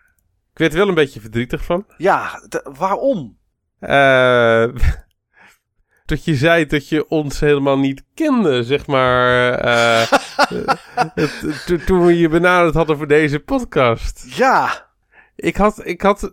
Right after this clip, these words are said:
Speaker 1: zo'n goed gesprek met jou gehad in Deurne, Mike.
Speaker 2: Ja, nee,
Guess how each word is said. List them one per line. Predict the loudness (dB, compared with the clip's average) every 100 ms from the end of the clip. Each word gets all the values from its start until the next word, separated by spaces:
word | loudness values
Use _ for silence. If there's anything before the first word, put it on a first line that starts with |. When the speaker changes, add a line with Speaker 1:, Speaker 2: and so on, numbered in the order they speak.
| -8
Speaker 1:
zo'n | -6 2 4 6 2
goed | 0 0 0
gesprek | 0 -2 -4 -4 -4 -4
met | -6
jou | -2 0 0
gehad | 0 -2 -2
in | 0
Deurne, | 2 4 4 4
Mike. | 4 2
Speaker 2:
Ja, | 2 0
nee, | 2 2 0